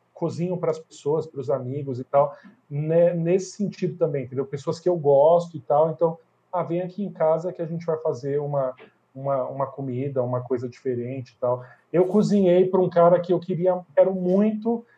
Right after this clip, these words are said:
que eu cozinhe de novo e que a pandemia acabe pra,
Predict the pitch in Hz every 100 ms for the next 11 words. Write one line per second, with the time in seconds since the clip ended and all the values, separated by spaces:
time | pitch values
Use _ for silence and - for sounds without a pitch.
0 | _ _ _ 180 175 175 175 131 170 165
1 | 165 156 165 170 175 180 170 175 - 160
2 | 165 156 160 156 156 - 147 147 147 151
3 | 165 160 156